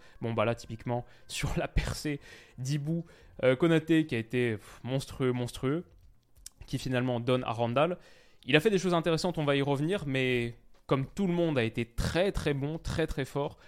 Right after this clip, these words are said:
peut-être lui, je le mets un peu en dessous, et cette équipe de France très asymétrique,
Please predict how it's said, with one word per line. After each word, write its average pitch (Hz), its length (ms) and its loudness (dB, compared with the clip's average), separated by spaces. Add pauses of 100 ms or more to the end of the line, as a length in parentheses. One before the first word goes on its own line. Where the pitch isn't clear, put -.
(120)
peut-être 147 260 0
lui, 151 240 0
je 135 80 -4
le 131 80 2
mets 127 180 -2
un 143 140 -2
peu 147 180 -2
en 139 180 0
dessous, 151 440 -4
et 123 60 -6
cette 127 220 -6
équipe 123 120 -6
de 127 80 -2
France 135 240 -6
très 135 220 0
asymétrique, 135 640 -4